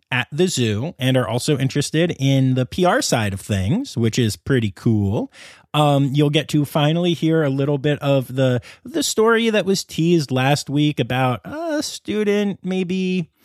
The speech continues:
kind of embarrassing themselves, although I think there's no reason to be embarrassed. And, um, yeah, I think it's kind of fun. You'll get three very different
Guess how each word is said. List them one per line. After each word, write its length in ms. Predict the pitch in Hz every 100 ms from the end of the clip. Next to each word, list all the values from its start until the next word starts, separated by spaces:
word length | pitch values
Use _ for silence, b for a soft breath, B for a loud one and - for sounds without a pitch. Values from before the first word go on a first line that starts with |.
| B B B B
kind 320 | - 214 247
of 80 | 233
embarrassing 640 | 247 262 247 247 - 240
themselves, 540 | 233 240 233 226 214
although 340 | 175 135 127 110
I 180 | 110 107
think 200 | 95 87
there's 260 | 95 92
no 240 | 101 107 95
reason 420 | 95 95 92 92
to 200 | - 95
be 180 | 90 101
embarrassed. 600 | 92 92 92 120 165 -
And, 320 | 139 139 139
um, 380 | 160 160 160 143 - B B B
yeah, 320 | 381 294 139
I 140 | 180 202
think 180 | 233 247
it's 160 | 254
kind 240 | - 233 220
of 60 |
fun. 300 | - 233 165
You'll 120 | 110
get 300 | 117 139 131
three 480 | - - 156 185 202
very 460 | 165 147 156 160 147
different 680 | 110 - 143 - 165 151